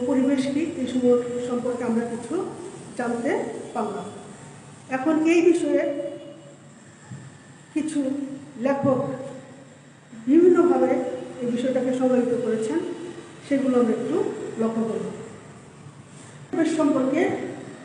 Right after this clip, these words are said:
ফিলিপ কটলার এবং গ্যারি আর্মস্ট্রং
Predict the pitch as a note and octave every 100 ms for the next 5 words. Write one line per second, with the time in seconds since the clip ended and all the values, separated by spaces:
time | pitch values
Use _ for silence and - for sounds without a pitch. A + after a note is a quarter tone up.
0 | - - D#3 E4 F#4 - D4 - A3 -
1 | - - - - - B3+ C4+ C4 - C4+
2 | D4 C#4+ B3+ - A#3 A3+